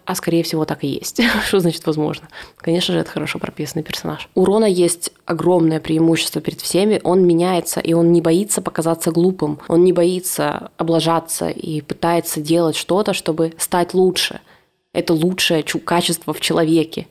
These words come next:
не только в мужчине, просто в человеке. Если ты не боишься меняться, если ты не боишься признать, что ты не лучший,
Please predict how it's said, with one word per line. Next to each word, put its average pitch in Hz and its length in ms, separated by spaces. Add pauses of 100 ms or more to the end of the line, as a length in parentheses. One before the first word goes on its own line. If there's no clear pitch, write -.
не 175 200
только 185 280
в 156 60
мужчине, 160 460
просто 190 340
в - 60
человеке. 160 480 (200)
Если 175 220
ты 180 100
не 175 80
боишься 160 380
меняться, 156 520 (140)
если 170 220
ты 165 100
не 160 100
боишься 160 440
признать, 165 480 (240)
что - 200
ты 170 120
не 160 140
лучший, 185 500